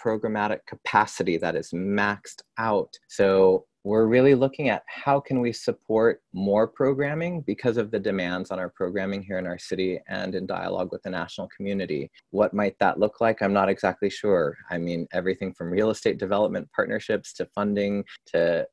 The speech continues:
more connections with our city government, which all of those things feel strong, and yet there's always a need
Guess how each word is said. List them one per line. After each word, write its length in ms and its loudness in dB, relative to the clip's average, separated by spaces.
more 300 0
connections 500 -6
with 140 -4
our 140 -2
city 340 0
government, 580 -2
which 240 -12
all 180 4
of 120 0
those 260 2
things 260 -4
feel 220 0
strong, 600 -6
and 100 -4
yet 160 -4
there's 180 -6
always 320 -6
a 60 -8
need 220 -8